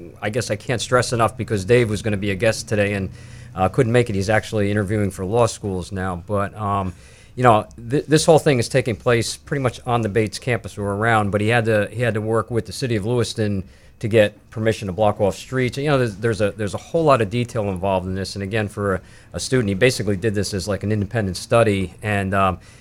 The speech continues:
he also pulled in Buffalo Wild Wings, the local Buffalo Wild Wings, as a, as a sponsor. And, and so again,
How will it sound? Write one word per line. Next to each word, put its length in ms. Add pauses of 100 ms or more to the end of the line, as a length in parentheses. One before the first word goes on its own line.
(140)
he 60
also 240
pulled 300
in 140
Buffalo 320
Wild 380
Wings, 240
the 60
local 520 (140)
Buffalo 300
Wild 340
Wings, 280
as 220
a, 100
as 180
a 40
sponsor. 600
And, 200
and 180
so 200
again, 340